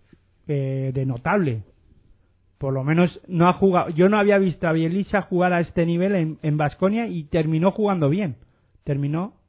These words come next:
dentro de lo que cabe, bien. Yo creo que era, le, se le, deberían de haberle dado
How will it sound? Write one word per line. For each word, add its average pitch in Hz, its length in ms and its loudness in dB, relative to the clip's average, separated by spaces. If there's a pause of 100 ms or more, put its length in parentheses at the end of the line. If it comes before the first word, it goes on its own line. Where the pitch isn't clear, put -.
(580)
dentro 160 320 -2
de 170 60 4
lo 160 120 2
que 147 120 -10
cabe, 180 280 -2
bien. 147 280 -4 (1300)
Yo 147 160 4
creo 151 160 0
que 165 80 -2
era, 165 360 -2 (200)
le, 151 240 -2 (400)
se 156 100 -2
le, 143 200 -4
deberían 143 1000 0
de 170 60 2
haberle 165 320 2
dado 175 280 -2